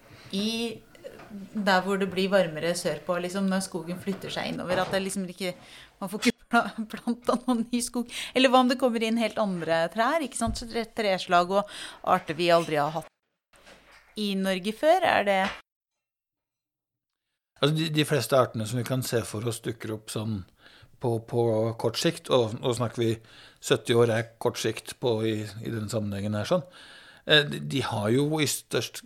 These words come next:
Speaker 2: stor mulig grad vært i Norge før, det er bare begynner å bli en stund siden. Men de har ikke nødvendigvis måttet, på en måte, flytte seg så fort. Ehm,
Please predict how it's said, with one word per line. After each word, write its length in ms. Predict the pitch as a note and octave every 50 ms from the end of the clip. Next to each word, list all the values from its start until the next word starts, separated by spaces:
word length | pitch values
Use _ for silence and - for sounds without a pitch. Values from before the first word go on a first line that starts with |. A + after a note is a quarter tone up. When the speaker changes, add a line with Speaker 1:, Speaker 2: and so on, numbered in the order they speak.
| - -
Speaker 2:
stor 240 | - - - C3+ A#2+
mulig 200 | A#2 A2+ A2+ A#2
grad 160 | A#2 A#2+ A#2+
vært 280 | A2 - - - - A2+
i 100 | A2+ A2+
Norge 240 | B2 A#2 A2+ A2+ A2+
før, 200 | - D3+ C3+ A#2+ C3
det 100 | B2+ A#2
er 140 | A#2+ A#2+ B2
bare 180 | A2 G#2+ A2+
begynner 300 | A#2 A#2+ A2+ G#2 G#2+ A#2
å 60 | A2+ A2
bli 200 | G#2+ A2+ A2 A2
en 100 | A#2 A#2+
stund 220 | A2+ - B2 A2+ A2
siden. 240 | A#2+ C3 D3 C#3 A#2 - _ _ _ _ _ - - - - - - - - _ _
Men 360 | G3 C3 A#2+ B2+ C3 C3 C#3
de 100 | C3+ B2
har 80 | A2+
ikke 120 | - C#3+ C#3
nødvendigvis 460 | C3 B2+ A#2+ A#2 A#2+ B2 B2+ A#2 - C3+ B2+
måttet, 340 | B2+ A#2 - - A#2+ - _ _ _ _
på 100 | - C3
en 60 | B2
måte, 140 | - B2+ A#2
flytte 260 | B2+ A#2+ A2+ - G#2
seg 200 | - - A2+ A#2+ A2+
så 140 | - C#3 C3
fort. 340 | - E3+ D#3 - - - - _ _ _ - - - - - - - - - _ _ _ _ _ _ _ _ _ - C3+
Ehm, 460 | B2+ B2+ B2+ B2 B2+ C3 C3 C3 B2+